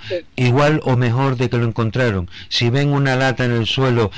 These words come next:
Speaker 2: aunque no sea suya, pues ya que están allí, levántenla, que eso re-, es en beneficio, en beneficio de todos.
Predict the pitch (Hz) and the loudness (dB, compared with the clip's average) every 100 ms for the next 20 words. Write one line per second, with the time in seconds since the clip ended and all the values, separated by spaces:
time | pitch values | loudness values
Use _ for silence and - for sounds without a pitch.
0 | - 113 117 120 127 - 123 - 135 135 | -8 -2 0 2 0 0 0 0 -2 0
1 | 135 123 107 123 127 117 - 120 117 117 | 0 0 0 0 -2 -4 -2 0 0 0
2 | 131 127 - - 113 117 135 143 139 135 | -2 -2 -8 -8 0 2 2 0 0 0
3 | 135 131 - - - 117 127 - 135 131 | 0 -2 -6 -16 -2 2 2 2 0 0
4 | 117 117 113 110 107 104 104 - 120 120 | 0 0 2 2 0 0 -2 0 0 -2
5 | 98 - 110 107 107 101 117 - 117 110 | -6 -4 -2 0 -2 -2 -4 -2 0 0
6 | 101 - - - - 110 110 107 127 113 | -2 -10 -20 -16 -4 -2 0 0 -2 0
7 | 107 101 104 87 80 | 0 0 0 0 -2